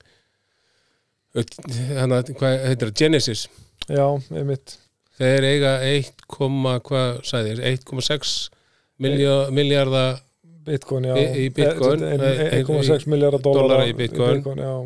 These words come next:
Speaker 1: Og það er verið að tala um að þeir sé að fara að selja núna á næstu dögum.
Speaker 2: Já.
Speaker 1: Eða hann, fljótlega. Uh, menn segja að þeir munu svo, svo sem setja þetta svona rólega inn og mjög grunar að það fari í gegnum O T C líka.
Speaker 2: Og ef við setjum þetta
Speaker 1: Þetta
Speaker 2: aðeins í samhengi,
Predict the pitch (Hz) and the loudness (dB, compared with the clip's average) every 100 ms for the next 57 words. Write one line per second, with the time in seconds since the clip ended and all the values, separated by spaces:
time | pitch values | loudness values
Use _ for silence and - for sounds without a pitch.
0 | 127 123 123 123 123 113 127 127 120 135 | -6 0 2 4 2 0 0 0 0 0
1 | 127 120 131 139 120 127 120 117 127 _ | 0 0 -2 0 -2 0 0 -2 -4 _
2 | _ _ _ _ _ _ - 135 131 127 | _ _ _ _ _ _ -2 0 2 2
3 | 120 120 113 131 175 151 127 123 - 113 | 2 0 2 0 -2 -8 -4 -4 -4 -2
4 | 117 110 151 - _ _ - 131 117 113 | 0 0 -2 -6 _ _ -6 0 4 4
5 | 110 113 110 117 - _ _ _ _ _ | 2 -2 -6 -10 -16 _ _ _ _ _
6 | 120 110 110 117 143 139 _ _ _ _ | -6 -2 0 0 -2 -10 _ _ _ _
7 | - 113 113 110 113 110 120 113 113 117 | -6 -2 0 0 -2 0 0 2 0 0
8 | 113 110 139 117 110 113 - 139 123 117 | -2 -4 -4 -4 -4 -4 -6 -10 -4 -4
9 | 117 120 120 113 123 113 123 - _ _ | -2 -4 -4 -4 -2 -4 -6 -14 _ _
10 | _ _ 120 123 127 117 117 139 135 113 | _ _ 0 2 4 4 2 0 -2 -2
11 | 107 120 127 127 110 127 110 120 110 117 | -2 0 2 0 0 -2 -2 -4 -2 -4
12 | 117 117 117 120 110 120 120 110 113 151 | -2 -2 -2 -4 -4 -2 -2 -2 -4 -6
13 | - _ - 117 110 139 127 131 131 131 | -14 _ -10 -6 -2 0 0 0 2 2
14 | 123 127 - 139 143 139 | 0 -2 -2 -2 -2 0